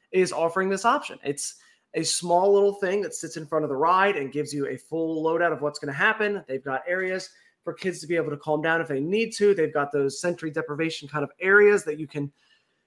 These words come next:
just take a second away from the world of a theme park, which all it is, is about immersive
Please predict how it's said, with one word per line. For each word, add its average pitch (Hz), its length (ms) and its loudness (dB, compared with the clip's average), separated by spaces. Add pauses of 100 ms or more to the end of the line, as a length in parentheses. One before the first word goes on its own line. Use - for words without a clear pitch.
(360)
just 240 360 6
take 233 160 6
a 233 60 4
second 220 320 2
away 185 240 4
from 175 380 -4
the 165 100 0
world 165 460 6
of 240 60 6
a 233 60 -2
theme 240 240 0
park, 165 300 0
which 170 160 -2
all 185 300 2
it 190 60 4
is, 196 200 6
is 170 100 -6
about 151 400 0
immersive 165 600 0